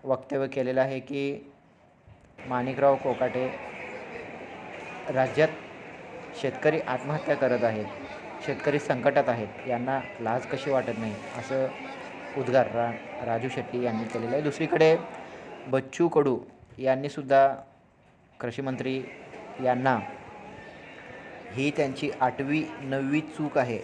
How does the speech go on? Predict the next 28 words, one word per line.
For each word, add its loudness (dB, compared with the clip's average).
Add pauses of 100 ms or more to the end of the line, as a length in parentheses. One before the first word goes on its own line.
(340)
असं -6
बच्चू -2
कडू 0 (800)
यांनी 4
उद्गारलेलं 2
आहे. -8 (220)
तर, 4
अ, 0 (180)
परत 6
म्हणजे 2 (480)
भर-, 0 (220)
पुढे 6
शेतकरी 2
मित्रांनो, 4 (340)
अ, 0 (460)
अजून 2
माहिती 4
अशी 4
आलेली 4
आहे 2
की 2 (280)
काय 6
अपेक्षा 2
करणार 4
हे -2
असे 0 (240)
मंत्रीच 2
जर 6